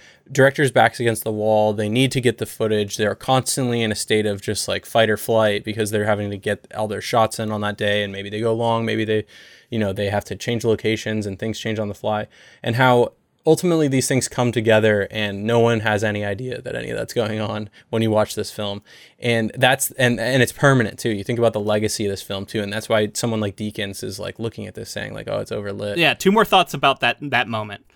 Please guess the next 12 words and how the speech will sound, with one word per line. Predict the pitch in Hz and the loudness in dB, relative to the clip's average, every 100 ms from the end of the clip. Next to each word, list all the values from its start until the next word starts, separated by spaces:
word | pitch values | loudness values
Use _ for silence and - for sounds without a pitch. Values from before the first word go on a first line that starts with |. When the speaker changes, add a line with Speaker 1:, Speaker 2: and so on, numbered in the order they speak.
| _ _ _ | _ _ _
Speaker 2:
Um, | 139 120 113 | 2 2 2
Speaker 1:
Mm-hmm. | 113 113 127 | 0 -2 4
Speaker 2:
one | 196 233 196 | 6 6 2
is, | 127 127 120 117 117 - - _ | 2 4 4 0 -6 -14 -18 _
it | 165 139 | 0 2
doesn't | 160 175 226 214 | 4 4 4 0
look | 160 175 | 0 0
like | 170 151 | 0 0
a | |
Roger | 131 127 127 127 | 0 2 0 -2
Deakins | 110 117 110 165 180 | -8 -10 -6 -4 -2
moment, | 208 220 247 | -2 -2 -2